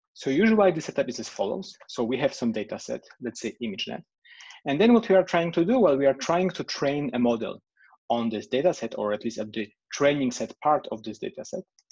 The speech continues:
And then once we have the model, we evaluate its performance by measuring its test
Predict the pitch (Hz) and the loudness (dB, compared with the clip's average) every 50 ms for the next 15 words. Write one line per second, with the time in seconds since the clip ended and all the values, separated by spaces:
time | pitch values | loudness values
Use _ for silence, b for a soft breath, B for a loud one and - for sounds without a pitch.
0 | B B B B B - 156 160 165 160 185 214 226 202 180 156 147 - - 131 | B B B B B -4 -2 -2 2 4 4 6 6 6 4 2 0 0 -2 -6
1 | 135 127 127 147 185 254 269 233 214 185 160 156 147 - 143 143 165 160 156 156 | -6 -4 -2 2 4 4 6 6 6 6 6 4 4 4 2 4 4 4 4 4
2 | 151 151 147 - 131 123 - - 123 120 - - 139 135 131 131 123 127 127 127 | 4 2 2 0 -4 -8 -2 -4 -4 -2 2 4 4 4 4 2 0 -2 -2 -4
3 | 117 113 120 117 120 120 127 120 - 127 120 - 110 - - - 120 110 - - | -4 -2 0 0 0 0 0 -2 -2 -4 -6 -6 -8 -10 -6 -4 -4 -4 -4 -8